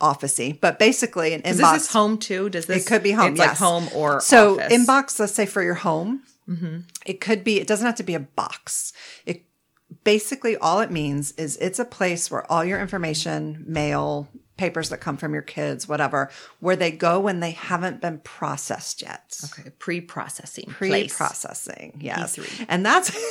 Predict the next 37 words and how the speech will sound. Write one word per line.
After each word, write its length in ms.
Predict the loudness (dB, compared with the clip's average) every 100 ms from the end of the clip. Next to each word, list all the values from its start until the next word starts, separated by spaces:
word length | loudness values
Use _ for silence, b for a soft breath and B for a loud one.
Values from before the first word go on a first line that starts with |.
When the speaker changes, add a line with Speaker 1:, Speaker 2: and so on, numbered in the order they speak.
| -4
Speaker 1:
<laughs> 160 | 2
I 180 | 4 4
like 280 | 2 0 -2
that. 840 | -4 -4 0 0 2 2 4 2 -2 -14
<laughs> 160 | -6
I 60 | -4
might 260 | -4 -6 -8
steal 240 | -6 -4
that. 160 | -4 2
Speaker 2:
Go 120 | 4
ahead. 340 | 4 4 4 8
Speaker 1:
<laughs> 540 | 8 10 6 6 4
Speaker 2:
That's 200 | 4 4
your 100 | 4
thank 280 | 6 6 6
you 80 | 0
for 120 | 0
coming 300 | -2 0 4
today. 480 | 4 4 2 4 4
<laughs> 40 | 4 4 4 0 -6 -6 -8 B B -4
Speaker 1:
So 180 | 6 8
basically, 600 | 10 8 6 4 6 6
the 320 | 2 0 2
key 280 | 2 0 -2
there 300 | 4 6 6
is 260 | 4 -2 2
that 420 | 2 4 0 -6 -10
we 200 | -4 -2
always 360 | 0 4 2 2
wanna 280 | -2 -4 -10 _ _
process, 1040 | -20 -20 -8 0 2 0 -2 -4 -4 -4 -8
like, 180 | -8
process 460 | -4 -2 -2 -4 -6
the 100 | -6
mail, 320 | -6 -4 -6
process 460 | -6 -4 -4 -4 -4
your 160 | -6